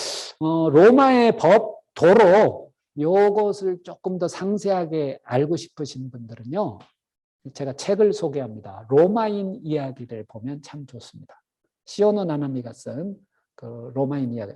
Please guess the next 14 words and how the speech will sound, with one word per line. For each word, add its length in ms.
뭐, 240
총 440
십육 560
권인가요? 580
여기까지 680
나왔는데, 840
아, 260
저는 240
요거 220
이제 140
일 140
권부터 340
다 340
읽었는데, 680